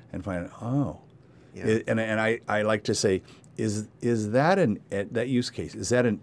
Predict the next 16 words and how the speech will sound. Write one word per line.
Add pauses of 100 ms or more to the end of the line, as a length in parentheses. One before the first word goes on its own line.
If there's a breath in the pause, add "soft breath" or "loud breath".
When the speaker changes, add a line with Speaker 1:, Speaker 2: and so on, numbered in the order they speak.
Speaker 1:
edge
case, (380 loud breath)
or
is
that
the
tip
of
the
iceberg? (1120 loud breath)
'Cause
Speaker 2:
You
Speaker 1:
you
Speaker 2:
know,
Speaker 1:
never
know.